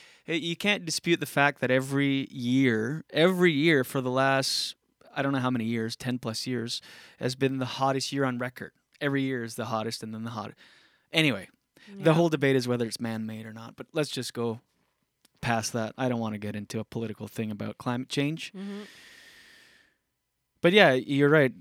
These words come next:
Speaker 1: Uh, crazier things are happening. I mean, we have the biggest <clears throat> registered hurricane ever. Not we, but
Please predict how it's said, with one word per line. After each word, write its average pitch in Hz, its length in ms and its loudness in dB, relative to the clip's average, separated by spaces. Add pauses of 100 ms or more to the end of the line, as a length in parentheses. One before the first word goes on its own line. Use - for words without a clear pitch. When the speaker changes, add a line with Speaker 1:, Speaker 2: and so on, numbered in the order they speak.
(100)
Speaker 1:
Uh, 131 300 2
crazier 147 420 4
things 143 280 0
are 156 160 6
happening. 117 480 -4
I 113 60 -4
mean, 117 120 -6
we 127 160 -4
have 120 180 -4
the 123 80 -2
biggest 135 440 4 (140)
<clears throat> - 140 -4
registered 175 680 8
hurricane 170 460 4
ever. 151 160 0
Not 127 180 -4
we, 135 160 -2
but 131 180 -6